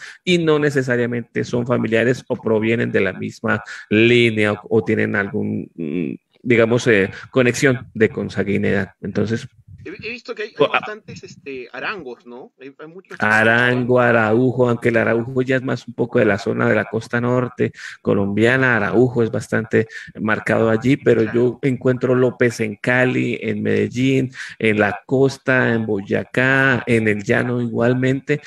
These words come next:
Speaker 1: A veces, eh, yo creo que lo primero que se me vino a la mente, sin necesidad de,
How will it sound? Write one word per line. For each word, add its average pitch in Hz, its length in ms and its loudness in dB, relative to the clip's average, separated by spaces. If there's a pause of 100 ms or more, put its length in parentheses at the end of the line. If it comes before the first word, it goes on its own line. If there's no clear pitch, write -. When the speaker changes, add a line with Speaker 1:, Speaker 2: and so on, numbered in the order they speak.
(200)
Speaker 1:
A 101 160 0
veces, 113 420 2
eh, 107 320 0
yo 117 80 -2
creo 123 160 -2
que 123 240 2
lo 113 140 0
primero 113 280 0
que 131 100 -8
se 123 120 -2
me 107 120 0
vino 113 180 -2
a 123 40 2
la 123 120 2
mente, 127 480 -2
sin 107 280 -2
necesidad 101 460 -2
de, 120 220 2